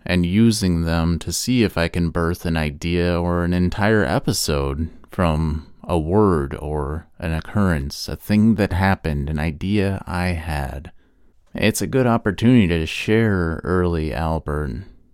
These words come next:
I don't do it often. There's still plenty of stuff that my closest friends who know a lot about me still don't know. And I think that's cool. I like that.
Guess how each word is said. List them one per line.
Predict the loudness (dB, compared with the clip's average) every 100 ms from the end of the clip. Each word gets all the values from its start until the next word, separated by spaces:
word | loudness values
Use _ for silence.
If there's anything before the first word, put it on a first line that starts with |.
| _ _
I | -2 0
don't | 4 4 2 0
do | 0 2
it | 2 0
often. | 0 -2 -4 -6 -2 0 2
There's | 0 -2
still | -6 -8 0 4 4 2
plenty | -2 -4 0 4 4
of | 4 0
stuff | -4 0 2 2 -2
that | -4 -2
my | 0 -4
closest | -4 -2 0 0 -2 -4 -6
friends | -8 -4 0 0 0 -2
who | 0
know | 2 4 4 4 2 0
a | -2
lot | -4 -2 -2 0 0
about | 0 0 0 0 -2
me | -4 -6
still | -8 -4 -2 0 0 -2
don't | -2 0 -2 -4
know. | -2 0 2 0 -6 -12 -20 -20 _ _ _ _ _ _ -4
And | 0
I |
think | 0 0 -2
that's | -4 -4
cool. | -4 -4 0
I | 2
like | 4 4 2 0 -6
that. | -4 -4